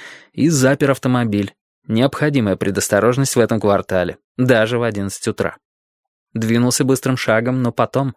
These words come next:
без всякой на то причины, притормозил. А в полуквартале от букмекерской конторы, маскирующейся под судную кассу, вообще остановился. Вновь увидел букмекера в этот день без солнцезащитного козырька,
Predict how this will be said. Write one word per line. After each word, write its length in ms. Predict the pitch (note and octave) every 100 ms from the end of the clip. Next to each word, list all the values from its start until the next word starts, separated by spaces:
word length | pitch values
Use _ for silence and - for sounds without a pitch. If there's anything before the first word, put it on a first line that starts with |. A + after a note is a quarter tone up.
| _ _
без 180 | G#2+ G#2
всякой 360 | - A#2+ A#2
на 120 | G#2+ G#2
то 140 | G2
причины, 640 | - F#2 - C3+ C3+ B2 _ _ _ _ _
притормозил. 880 | A2+ A#2 - A#2+ A#2 A2+ F2+ D#2 - _ _ _ _ _ _ _ -
А 140 | -
в 100 | -
полуквартале 840 | C3 C#3 C3 B2 A2+ - C3 C3 B2
от 240 | - A2+
букмекерской 640 | A2+ G#2+ A#2 A2 G#2 - G#2+
конторы, 580 | G#2 F#2+ G2+ A2 A#2+ -
маскирующейся 760 | B2+ - C3+ B2+ B2+ - B2 B2+
под 180 | A#2 -
судную 460 | - C3 A#2+ A#2+
кассу, 500 | - A2 G#2+ - A#2 - _ _ _
вообще 460 | G#2+ A2 B2+ - G2+
остановился. 760 | E2 - F#2+ F#2+ F#2+ - - _ _ _ _ -
Вновь 420 | A2 B2+ D3+ -
увидел 320 | A#2 B2 A#2+
букмекера 600 | A2 - A#2+ C3 F#2 E2 _ _ _
в 140 | D2+
этот 260 | G#2+ - B2+
день 260 | C#3 C#3+
без 160 | B2 C#3
солнцезащитного 840 | - C#3 - G2 F#2+ - B2 A#2+ A2
козырька, 600 | A2+ A#2 A2 - E2